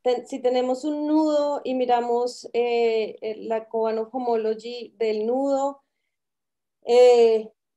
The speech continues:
la, la homología de Kovanov es súper útil y de hecho de la, de la, del, del complejo, hay, eh,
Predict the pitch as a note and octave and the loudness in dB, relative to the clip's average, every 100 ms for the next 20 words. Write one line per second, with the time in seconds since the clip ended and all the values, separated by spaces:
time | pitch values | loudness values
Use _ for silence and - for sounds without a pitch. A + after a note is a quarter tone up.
0 | - - A3+ - - - G#3 G#3+ A3 A#3 | -6 -6 -6 -16 -18 -6 -4 -2 0 0
1 | B3 C#4 B3 G#3+ A3 - - A3 - - | 0 -2 0 -2 -4 -10 -6 -6 -6 -16
2 | - E4+ D#4+ G#3+ G#3 G#3+ G#3+ G3 F3+ - | -4 0 0 2 0 0 -4 -8 -8 -4
3 | A#3 G#3 G#3+ G#3+ A3+ A3+ - D4 A3+ A3+ | -2 0 2 4 2 0 -6 -8 0 2
4 | A#3+ A3+ A3 G#3+ G#3+ A3 G#3 G3+ G3 F#3+ | 4 2 0 -2 -4 -4 -2 -4 -4 -4
5 | F#3+ - _ _ _ _ _ _ G#3 A3+ | -8 -12 _ _ _ _ _ _ -2 0
6 | A3+ A3+ G3+ - _ _ _ - B3+ B3+ | 0 -2 -10 -20 _ _ _ 0 0 2
7 | C#4 B3+ - D4+ D4 C4 F3+ - A3 A3+ | -2 -2 -4 0 0 0 -6 -4 -6 -6
8 | - - - | -10 -12 -16